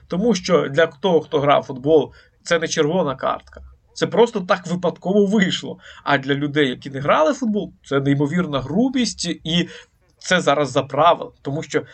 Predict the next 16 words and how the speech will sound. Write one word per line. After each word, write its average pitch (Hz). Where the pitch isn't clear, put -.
ну, 165
ми 170
ж 170
не, 151
ми 165
можемо 160
говорити, 165
що 160
я 151
погоджуюсь 143
чи -
не 143
погоджуюсь 165
з -
червоною 123
карткою -